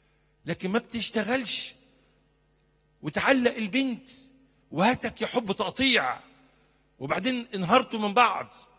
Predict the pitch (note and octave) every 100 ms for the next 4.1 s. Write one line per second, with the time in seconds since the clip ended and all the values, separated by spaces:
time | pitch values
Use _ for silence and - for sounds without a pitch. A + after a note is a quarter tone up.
0 | _ _ _ _ C3+ - _ _ _ _
1 | - G#3 A3 A#3 G#3+ E3+ A3 A#3+ - -
2 | - - C#3+ - B3 A#3 E3+ D3 D#3+ G3+
3 | - B3+ A3 E3+ D3+ D3+ A2+ - F#3+ G#3+